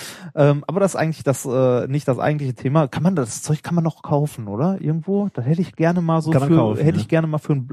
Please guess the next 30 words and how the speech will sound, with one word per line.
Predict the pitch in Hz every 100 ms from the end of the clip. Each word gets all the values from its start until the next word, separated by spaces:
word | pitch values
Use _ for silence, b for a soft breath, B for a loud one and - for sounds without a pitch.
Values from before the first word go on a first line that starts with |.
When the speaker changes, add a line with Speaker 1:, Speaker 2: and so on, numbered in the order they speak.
| -
Speaker 1:
äh, | 131 127
für | 127
einen | 131
Schreibtisch, | - 135 156 - 107 101 -
weil | 127
das | 131
sieht | 120 185
ja | 175
auch | 131 -
geil | 151 151
aus, | - 147 120 -
ne? | 156
Das | 156
ist | 160 -
wie, | 151 156 B B B -
wie | 131 135 -
Rauch, | 120 110 131 196
den | - 233
man | 247
anfassen | 240 294 - 110 - 117
kann. | 113 110
Das | 131 123
ist | 120
super. | 131 226 - 104 101
Speaker 2:
Das | 123
Faszinierende | 117 143 - 135 143 190 180
daran | 170 147 147 151
finde | - 160 151
ich, | 143 -
ähm, | 123 139 135 135 131 127